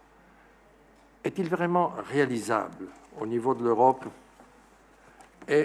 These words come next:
est-il un modèle à suivre par les autres partenaires d'une mondialisation concernée par un environnement qui se détériore de par sa dérive climatique ?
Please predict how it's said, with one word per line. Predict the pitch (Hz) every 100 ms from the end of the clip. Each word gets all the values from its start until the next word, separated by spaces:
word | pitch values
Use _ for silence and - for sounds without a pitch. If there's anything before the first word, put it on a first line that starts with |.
| 156
est-il | 143 190 190 -
un | 143
modèle | 143 180 185 202 185
à | 135
suivre | - 180 190 196 156
par | - 139
les | 123 123
autres | 170 170
partenaires | 135 143 - 135 156 170
d'une | 123 117
mondialisation | 127 139 135 131 120 123 - 160
concernée | - 127 - 123 139
par | 143 110 107 - - _ -
un | 156
environnement | 147 147 143 143 139 135 160
qui | 180 117
se | -
détériore | 107 143 151 131 139 160 175 - - - - - - - -
de | 127
par | - 127
sa | -
dérive | 120 135 151 165 127 - - -
climatique ? | 156 151 131 - 95